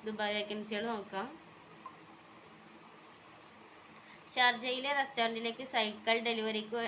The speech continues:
and ഒരു ക്ലീനിങ് സ്റ്റാഫിനെയും ആവശ്യമുണ്ട്. കോൺടാക്ട് നമ്പർ പൂജ്യം അഞ്ച് പൂജ്യം രണ്ട് തൊണ്ണൂറ്റഞ്ച്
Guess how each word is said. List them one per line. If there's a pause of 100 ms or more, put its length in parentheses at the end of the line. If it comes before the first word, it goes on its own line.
(180)
and
ഒരു
ക്ലീനിങ്
സ്റ്റാഫിനെയും (320)
ആവശ്യമുണ്ട്. (1120)
കോൺടാക്ട്
നമ്പർ (420)
പൂജ്യം
അഞ്ച്
പൂജ്യം
രണ്ട്
തൊണ്ണൂറ്റഞ്ച്